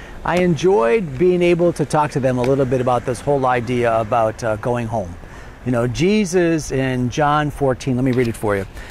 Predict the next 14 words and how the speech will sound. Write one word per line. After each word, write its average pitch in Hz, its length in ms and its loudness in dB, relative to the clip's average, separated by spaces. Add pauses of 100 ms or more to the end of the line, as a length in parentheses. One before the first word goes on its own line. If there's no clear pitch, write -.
(220)
Jesus 190 320 2
in 151 100 2
John 147 240 2
fourteen 131 360 0
said 117 160 0
this. 113 160 -2
He 120 80 0
said, 127 180 0
"Let 185 260 2
not 175 420 0
your 160 100 -2
hearts - 400 -6
be 139 140 -10
troubled. 107 500 -14